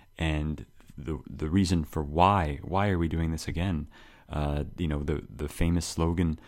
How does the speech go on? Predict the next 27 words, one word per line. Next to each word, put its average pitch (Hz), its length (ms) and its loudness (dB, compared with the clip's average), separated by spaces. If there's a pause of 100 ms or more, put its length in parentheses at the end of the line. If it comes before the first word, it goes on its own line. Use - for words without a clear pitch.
(280)
um, 71 480 -4
in 78 200 -2
World 80 160 0
War 80 100 2
Two 85 200 0
for 78 100 -2
the 71 80 -2
French 87 280 -2
was, 73 260 -4 (320)
"Why, 85 640 -2 (120)
why 92 240 0
die 90 320 2
for 87 160 -2
Danzig?" 85 600 -2
You 73 120 -4
know, 80 140 0
"Pourquoi - 360 2
mourir 85 340 2
pour - 180 -2
Danzig?" 80 500 -4 (760)
Um, 73 580 -2 (800)
you 78 80 -8
know, 73 80 -8
why, 80 220 -4
why 90 240 -2
are 87 140 0
we 80 400 -2